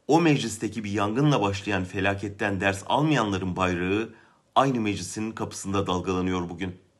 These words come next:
Muhtemel bir yangında ilk yanacaklar da yangına körükle gidiyor. Dileyelim demokrasi kendini koruyacak önlemleri alsın da ırkçılık salgınının ikinci dalgası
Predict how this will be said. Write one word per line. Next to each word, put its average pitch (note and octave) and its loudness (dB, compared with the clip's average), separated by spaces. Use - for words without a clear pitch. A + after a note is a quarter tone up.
Muhtemel G#2+ -2
bir B2 0
yangında F#2+ 0
ilk D3 -2
yanacaklar F#2+ -2
da G#2 -2
yangına F#2+ -2
körükle F2+ -6
gidiyor. E2+ -6
Dileyelim D3 4
demokrasi A#2+ 0
kendini A2+ 0
koruyacak G#2 -2
önlemleri G2 0
alsın F#2+ -2
da A2+ 0
ırkçılık A2 -4
salgınının F2+ -4
ikinci G#2 -6
dalgası G2 -2